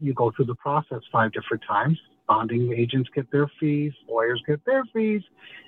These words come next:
engineers and architects get their fees. Is, I don't want this to come across as this is gonna be a great savings of taxpayer dollars. However, taxpayers will continue to pay more on a per project basis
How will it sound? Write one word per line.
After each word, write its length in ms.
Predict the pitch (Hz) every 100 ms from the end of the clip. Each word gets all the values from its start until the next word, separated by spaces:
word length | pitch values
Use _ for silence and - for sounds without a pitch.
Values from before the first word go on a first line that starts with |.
| _
engineers 440 | 170 165 160 160 139
and 80 | 139
architects 480 | 139 131 131 135 127
get 160 | 120
their 200 | 127 113
fees. 280 | - 107 110 - - _ _ _ _
Is, 160 | 196 160 196 -
I 100 | 165
don't 160 | 220
want 220 | 202 190 170
this 120 | 160
to 80 | -
come 180 | - 156
across 340 | 143 - 151 -
as 60 | 120
this 120 | 147 131
is 200 | 135 123 - _ _ _ -
gonna 160 | 135
be 200 | 123 127
a 40 | 110
great 400 | - 131 139 - _ _ - -
savings 440 | 139 131 127 120 110 -
of 100 | 107 - _ _
taxpayer 520 | 139 123 - 131 117 104
dollars. 480 | 107 104 98 - - - _ _ _
However, 560 | 143 143 143 123 113 - _ _ _ _ _ -
taxpayers 640 | 151 147 _ 139 123 113 - _ _ _ 143
will 160 | 135
continue 460 | 123 123 - 170 160
to 120 | 123
pay 240 | 120 135 113
more 540 | 120 139 131 117 113 - _ _ _ _
on 140 | 120 117
a 80 | 110
per 320 | - - 131
project 560 | - 123 117 113 104
basis 440 | - 123 127 110